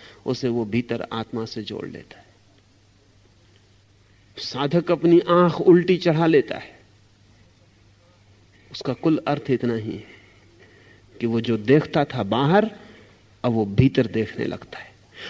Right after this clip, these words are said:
और एक बार भीतर का स्वाद आ जाए तो बाहर के सब स्वाद बेस्वाद हो जाते हैं। करने नहीं पड़ते, करने से तो कभी नहीं होते, करने से तो उनका स्वाद और बढ़ता है। या जिद की जाए तो कुंठित हो जाता है, रस ही मर जाता है।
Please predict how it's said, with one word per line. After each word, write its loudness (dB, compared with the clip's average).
और 10
एक 6
बार 6
भीतर 2
का 2
स्वाद 4
आ 6
जाए 2
तो -2
बाहर 2
के 0
सब -4
स्वाद -4
बेस्वाद 0
हो 2
जाते -8
हैं। -12
करने 8
नहीं 8
पड़ते, -2
करने 4
से -2
तो -2
कभी 2
नहीं 4
होते, -6
करने 6
से -4
तो -2
उनका 2
स्वाद -4
और 0
बढ़ता -4
है। -12
या 10
जिद 6
की 2
जाए -2
तो -6
कुंठित 0
हो -4
जाता -12
है, -8
रस -4
ही 4
मर 2
जाता -12
है। -20